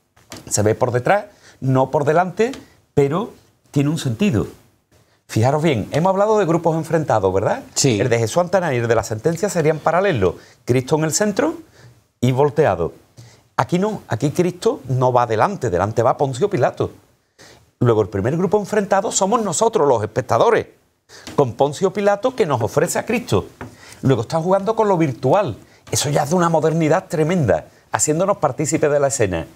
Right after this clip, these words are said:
Speaker 1: Y, eh, Cristo sirve de enlace con lo que va detrás.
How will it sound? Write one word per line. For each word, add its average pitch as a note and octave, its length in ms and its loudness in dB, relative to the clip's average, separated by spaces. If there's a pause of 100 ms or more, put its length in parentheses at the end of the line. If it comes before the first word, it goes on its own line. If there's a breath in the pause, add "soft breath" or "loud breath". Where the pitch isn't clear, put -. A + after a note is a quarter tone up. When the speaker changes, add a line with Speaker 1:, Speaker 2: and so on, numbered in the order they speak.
(360 loud breath)
Speaker 1:
Y, G#3+ 320 0 (400 loud breath)
eh, C#3+ 260 0 (140)
Cristo E3 360 -2
sirve G#3+ 440 0 (180)
de A#2+ 180 2
enlace C3 480 0
con G#3 200 -2
lo F3+ 80 0
que C#3+ 80 0
va B2+ 120 2
detrás. C#3 300 0